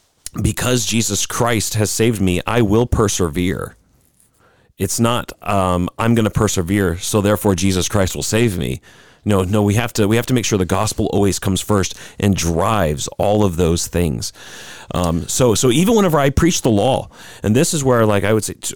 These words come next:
even if I preach law passages, if I leave people at the end of the day thinking,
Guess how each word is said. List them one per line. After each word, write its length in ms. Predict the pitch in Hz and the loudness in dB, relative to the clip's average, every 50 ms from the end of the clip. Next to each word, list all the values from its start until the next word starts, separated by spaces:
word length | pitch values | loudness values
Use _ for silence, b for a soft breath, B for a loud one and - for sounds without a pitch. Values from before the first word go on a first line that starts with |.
| - 113 | -6 -4
even 260 | - 120 131 165 175 | -2 0 0 2 2
if 120 | 151 - | 2 2
I 100 | 139 127 | 0 0
preach 360 | 110 - - 135 117 - - | 0 0 0 0 0 0 -2
law 260 | - 98 98 101 110 120 | -2 0 0 0 0 0
passages, 680 | - - 98 104 110 - 127 131 139 147 147 - - b b b b b b - | 0 0 0 -2 -2 -2 -2 0 0 0 0 0 -6 b b b b b b -8
if 140 | - 98 - | -6 -4 -2
I 160 | - 120 143 | 0 2 4
leave 260 | 156 160 156 147 135 - | 4 4 4 2 2 2
people 280 | - 131 117 - 113 | 0 0 0 2 0
at 60 | 110 - | 0 0
the 100 | 101 104 | 2 2
end 100 | 107 110 | 4 2
of 80 | 107 92 | 2 2
the 80 | 95 | 2
day 200 | 92 95 101 101 | 2 2 2 2
thinking, 480 | 92 - 104 92 82 - 82 80 69 69 | 2 0 0 -2 0 -2 -4 -4 -4 -6